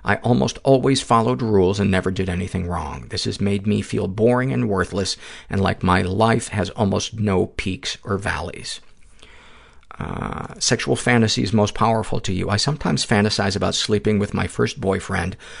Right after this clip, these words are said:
who I never slept with while dating because of my hang-ups. I believe this relationship has been my only true experience of romantic love, and I have so many regrets about it, even seven, uh, to eight years later.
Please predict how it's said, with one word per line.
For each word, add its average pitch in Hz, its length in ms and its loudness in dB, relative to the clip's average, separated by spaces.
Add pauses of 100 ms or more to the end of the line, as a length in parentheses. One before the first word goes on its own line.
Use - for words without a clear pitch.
(240)
who - 100 0
I 107 80 6
never 110 280 4
slept - 440 2
with 92 240 0 (280)
while 92 220 0
dating 104 480 4
because 92 300 -2
of 92 100 -4
my 90 140 -2
hang-ups. 90 720 -4
I 90 80 0
believe 117 380 0
this 117 220 2
relationship 110 800 2 (360)
has 101 120 -2
been 117 180 4
my 113 140 4
only 135 280 4
true 113 260 2
experience 98 520 -2
of 98 140 -4
romantic 98 480 0
love, 90 400 4 (260)
and - 80 -4
I 95 60 2
have 92 140 -2
so 117 240 2
many 113 180 4
regrets 101 480 -2
about 87 300 -2
it, - 160 -8 (200)
even 101 240 0
seven, 101 500 2 (440)
uh, 90 280 -4
to - 180 -8
eight - 180 -6
years 87 260 -2
later. - 440 -8